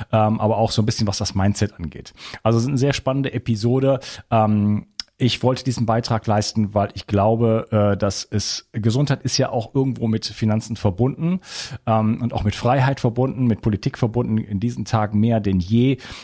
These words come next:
Und, ähm, es ist eine Enteignung sozusagen, die auf uns zukommt, und wer darauf nicht vorbereitet ist,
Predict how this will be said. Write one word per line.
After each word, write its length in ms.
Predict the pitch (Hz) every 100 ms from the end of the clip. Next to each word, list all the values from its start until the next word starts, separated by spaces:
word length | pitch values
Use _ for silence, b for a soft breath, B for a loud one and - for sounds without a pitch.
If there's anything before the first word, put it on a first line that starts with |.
| B
Und, 540 | - 110 104 101 - -
ähm, 560 | 107 101 101 101 101 110 - _ _ _ _
es 320 | - - - -
ist 340 | 143 - - _ -
eine 480 | 117 110 107 107
Enteignung 800 | 113 98 - - - - 131 131
sozusagen, 640 | 117 123 - 110 113 117 117
die 140 | 135
auf 140 | 101 -
uns 200 | 113 -
zukommt, 580 | - 143 117 110 107 -
und 200 | 107 104
wer 100 | 110
darauf 380 | 107 104 113
nicht 140 | 110 -
vorbereitet 580 | 127 120 92 87 - -
ist, 260 | 90 -